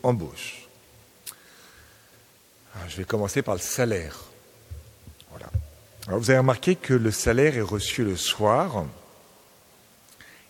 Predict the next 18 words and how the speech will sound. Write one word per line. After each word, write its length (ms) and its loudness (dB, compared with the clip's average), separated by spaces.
et 220 4
on 120 -4
va 140 4
commencer 540 0
par 200 -4
ceux 160 -4
qui 140 -10
sont 240 -6
arrivés 460 -2
en 240 0
dernier, 540 -2
ce 140 -14
qui 140 -4
permet 320 2
aux 100 4
premiers 720 0
de 200 -6
voir 500 2